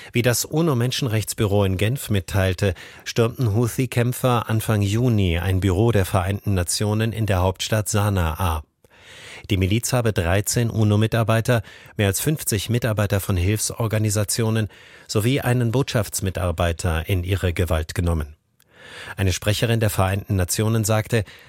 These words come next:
man habe zunächst in der Hoffnung auf eine schnelle Lösung der Situation Stillschweigen bewahrt. uno-Menschenrechtskommissar Türk appellierte an die Miliz, die Menschen unverzüglich freizulassen.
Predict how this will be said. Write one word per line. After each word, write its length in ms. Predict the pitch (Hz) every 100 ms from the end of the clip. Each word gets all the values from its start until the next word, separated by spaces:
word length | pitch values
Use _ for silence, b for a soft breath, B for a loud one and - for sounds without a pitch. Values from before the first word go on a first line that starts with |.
| B
man 120 | 107
habe 240 | 127 135
zunächst 580 | - - 95 101 117 -
in 120 | -
der 160 | 123 92
Hoffnung 360 | 117 - 135 117
auf 160 | 110
eine 220 | 101 104
schnelle 320 | 95 107 92 92
Lösung 460 | 90 104 110 120
der 120 | 113
Situation 640 | 107 117 123 107 - 120 113
Stillschweigen 840 | - 123 120 - - 90 82 87
bewahrt. 560 | 87 87 85 82 - - _ B B B B B
uno-Menschenrechtskommissar 1400 | - 107 113 107 110 123 104 101 - 107 98 - 92 82
Türk 440 | - 107 131 -
appellierte 520 | 131 127 110 117 - 117
an 140 | 110
die 100 | 110
Miliz, 460 | 110 107 110 - - B B B
die 60 | 101
Menschen 300 | 110 - 123
unverzüglich 720 | 160 147 107 - 110 113 -
freizulassen. 800 | 110 110 - 95 85 - 90